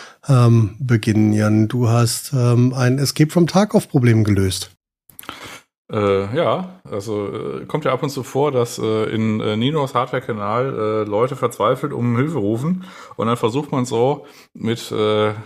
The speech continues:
Speaker 2: ja, mit seinem Wissen, das man über die letzten Jahre angesammelt hat, so im Dunkeln zu stochern und zu gucken, ob man quasi so die großen Sachen irgendwie erstmal ausschließen kann. Und, äh, der hat natürlich dann dankbarweise auch direkt irgendwie so die Fehlermeldung und dann guckt man halt selber nach und dann überlegt man so ein bisschen, hm, hm, okay,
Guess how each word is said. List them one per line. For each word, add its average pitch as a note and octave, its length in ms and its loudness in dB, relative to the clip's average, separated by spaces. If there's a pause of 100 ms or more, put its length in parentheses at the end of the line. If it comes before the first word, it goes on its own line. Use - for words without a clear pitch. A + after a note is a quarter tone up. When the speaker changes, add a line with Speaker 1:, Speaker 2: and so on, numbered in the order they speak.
(100)
Speaker 2:
ja, G2+ 180 -2
mit G#2 100 -8
seinem G#2 240 -2
Wissen, B2+ 180 -6
das A2+ 140 -4
man A2 120 -4
über A2 100 -4
die G#2+ 100 -2
letzten A#2 240 -4
Jahre G#2+ 240 -2
angesammelt A2+ 540 -4
hat, B2 100 -2
so - 140 -8
im A2+ 120 -6
Dunkeln C3+ 300 -4
zu G#2+ 140 -6
stochern A2 400 -2
und A2+ 120 -6
zu A#2+ 120 -8
gucken, C3+ 260 -4
ob A#2+ 140 -4
man G#2+ 100 -2
quasi A2 300 -2
so A2 120 -6
die G#2 120 -8
großen C3 340 -2
Sachen G2+ 300 -4
irgendwie G2 260 -4
erstmal F#2+ 280 -4
ausschließen G2 420 -6
kann. G2 240 -6 (480)
Und, F#2+ 340 -2
äh, F#2 600 0
der F#2+ 100 -2
hat A2 80 -4
natürlich A#2 260 -6
dann G2+ 120 -6
dankbarweise G2+ 520 -2
auch G2 120 0
direkt G2+ 260 -4
irgendwie G2+ 180 -8
so F#2+ 60 -12
die F#2 100 -12
Fehlermeldung A2 540 -2
und G2+ 60 -2
dann F#2 240 0
guckt - 200 -8
man G2 120 -2
halt F#2 120 -2
selber G2+ 300 0
nach G#2+ 300 0
und F#2 120 -8
dann G2 180 -6 (300)
überlegt G#2+ 420 -2
man A2 120 -2
so G#2 100 -4
ein G#2 60 -2
bisschen, G#2+ 340 -2
hm, A2+ 300 2
hm, C3 200 0
okay, B2 320 0